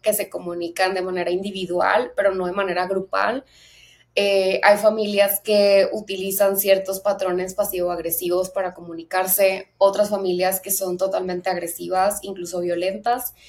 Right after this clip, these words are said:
y que a veces esa es la única forma en la que se saben relacionar. Y esa es la única forma en la que la familia se puede sostener. De lo contrario,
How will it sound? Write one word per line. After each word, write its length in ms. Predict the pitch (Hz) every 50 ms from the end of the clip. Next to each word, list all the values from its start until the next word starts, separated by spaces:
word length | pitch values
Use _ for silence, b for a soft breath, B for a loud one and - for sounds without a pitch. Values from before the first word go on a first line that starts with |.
| b b b b b b b b
y 200 | - 262 262 262
que 100 | - 226
a 100 | 208 208
veces 720 | 208 214 226 269 262 - 247 240 233 254 262 - - - _ -
esa 440 | 214 233 240 240 240 - 240 226 226
es 100 | 226 220
la 140 | 226 208
única 420 | 202 202 196 196 196 190 - 190 190
forma 520 | - - 202 196 202 214 214 220 233 - _ _ _ _ -
en 160 | - 202 202 196
la 200 | 190 185 185 -
que 460 | - 196 202 202 208 208 208 - _ -
se 200 | - - 202 196
saben 560 | 196 - 196 190 196 196 196 190 196 196 - _ _
relacionar. 640 | - 202 190 190 190 185 190 175 175 175 175 180 180 - - _ _ _ _ _ _
Y 260 | - 202 202 208 220 220
esa 200 | 226 220 233 233
es 60 | 247
la 120 | 254 240
única 320 | 226 220 208 202 - 190 185
forma 540 | 185 196 196 190 196 208 196 196 196 196 -
en 140 | - 196 196
la 140 | 185 185 185
que 100 | - 190
la 140 | 190 185 185
familia 400 | 185 185 180 180 175 180 185 185
se 140 | 185 185
puede 240 | 185 - 180 170 170
sostener. 520 | 170 175 175 175 - 160 160 170 165 165 - - - _ _ _ _ _ _ _ _ _ _ _ _ _ _
De 120 | - 185 180
lo 180 | 185 175 175 175
contrario, 800 | - 165 185 185 185 185 180 175 180 175 180 185 180 - -